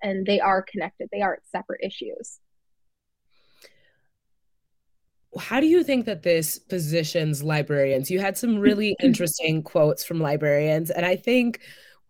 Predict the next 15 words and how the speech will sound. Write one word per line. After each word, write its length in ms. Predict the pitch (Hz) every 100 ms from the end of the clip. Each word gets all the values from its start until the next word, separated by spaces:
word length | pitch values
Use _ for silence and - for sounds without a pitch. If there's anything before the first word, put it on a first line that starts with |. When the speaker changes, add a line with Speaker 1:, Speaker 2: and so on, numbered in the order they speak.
| -
Speaker 2:
uh, 140 | 190 -
uh, 200 | - 190 -
I 100 | 185
think 220 | 196 226
most 260 | 208 226 247
of 80 | 269
us 200 | 262 233
think 360 | 196 190 190 -
of, 300 | 185 175 160 -
of 220 | 180 165
librarians 760 | 180 175 180 180 185 185 185
as 160 | - 170
kind 300 | - 185 185
of 280 | 190 175 -
mild, 1000 | 175 180 180 180 185 208 208 202 202